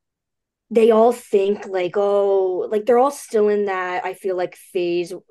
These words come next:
like, where it's like, "Oh, for the boys, like, hang out with the boys, like, blah, blah, blah," like, it's all about the boys. And, I mean, I f-, I'm gonna say it, I feel like a lot of that was in my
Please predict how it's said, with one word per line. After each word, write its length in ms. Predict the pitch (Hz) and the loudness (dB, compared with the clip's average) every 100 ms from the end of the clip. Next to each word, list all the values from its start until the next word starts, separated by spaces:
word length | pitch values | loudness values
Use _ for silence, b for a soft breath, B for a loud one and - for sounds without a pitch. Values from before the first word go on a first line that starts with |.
| _ - | _ -12
like, 200 | 196 170 | -10 -6
where 200 | 180 180 | -4 -4
it's 180 | 165 | -4
like, 260 | 180 165 156 | -4 -4 -2
"Oh, 320 | 110 175 185 | 0 2 2
for 160 | 190 196 | -2 0
the 80 | 190 | -2
boys, 720 | 180 180 185 180 180 175 170 | 0 0 2 2 2 -2 -4
like, 500 | 175 175 165 175 - b b b b | -4 0 2 0 -6 b b b b
hang 240 | 214 190 196 | -8 -4 -2
out 100 | 190 | -2
with 80 | |
the 40 | 190 | 0
boys, 520 | 190 196 196 190 190 | 2 4 4 0 -2
like, 80 | 180 | -6
blah, 160 | 190 | -6
blah, 100 | 190 | -4
blah," 80 | 185 | -2
like, 160 | 180 175 | -2 -4
it's 100 | - - | -8 0
all 80 | 220 | 0
about 140 | 220 | 0
the 60 | 208 | -2
boys. 540 | 190 180 127 101 - _ _ _ _ _ _ | -4 -4 -6 -12 -18 _ _ _ _ _ _
And, 640 | 208 196 185 180 180 175 175 _ _ _ _ _ _ _ _ _ - | -2 0 0 -2 -4 -4 -6 _ _ _ _ _ _ _ _ _ -8
I 100 | 190 | -6
mean, 420 | 185 180 175 170 - _ _ _ _ _ _ _ _ _ | -4 -4 -6 -10 -14 _ _ _ _ _ _ _ _ _
I 100 | - | -12
f-, 200 | 175 - _ _ _ - | -12 -14 _ _ _ -12
I'm 140 | 180 | -8
gonna 140 | 175 | -8
say 320 | 147 185 180 165 | -6 -4 -2 -2
it, 60 | |
I 80 | 170 | -4
feel 200 | 170 170 | -4 -6
like 100 | 165 | -4
a 40 | |
lot 240 | 165 165 165 | -6 -6 -6
of 60 | |
that 360 | 165 160 160 - | -6 -4 -4 -4
was 160 | 165 165 | -6 -6
in 100 | 160 | -8
my 300 | 160 160 | -8 -8